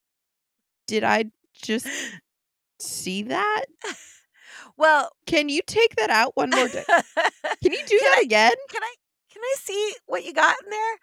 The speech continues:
Speaker 2: Are we
Speaker 1: Well,
Speaker 2: good?
Speaker 1: and now I'll give it to John. He's still kind of processing what he just saw, right? And everybody processes differently.
Speaker 2: Uh-huh.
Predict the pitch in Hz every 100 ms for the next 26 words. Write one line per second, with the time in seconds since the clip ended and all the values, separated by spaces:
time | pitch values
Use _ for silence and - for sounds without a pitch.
0 | - 285 285 339 330 339 294 - 554 523
1 | - _ _ _ _ 311 359 339 320 -
2 | _ _ _ _ _ 269 320 320 294 -
3 | - _ _ _ _ _ _ _ - 202
4 | 294 370 - - 226 285 349 247 175 -
5 | 294 370 453 - 349 302 285 - 320 277
6 | 240 - - 233 254 294 - 247 214 208
7 | 208 214 202 196 175 - 233 190 123 113
8 | - 165 185 233 240 220 214 214 262 330
9 | 370 - 233 220 - 254 254 269 269 -
10 | 196 180 151 131 139 190 262 _ 240 247
11 | 214 196 202